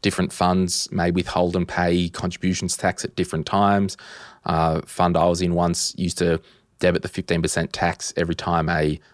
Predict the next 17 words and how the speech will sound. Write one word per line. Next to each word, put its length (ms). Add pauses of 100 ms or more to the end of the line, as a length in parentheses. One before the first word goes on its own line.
(120)
contribution 480
was 160
made. 380
Other 160
funds 260
do 200
it 100
quarterly. 720 (360)
I 100
mean, 180
there 100
could 240
be 160
a 60
number 440
of 160
reasons 680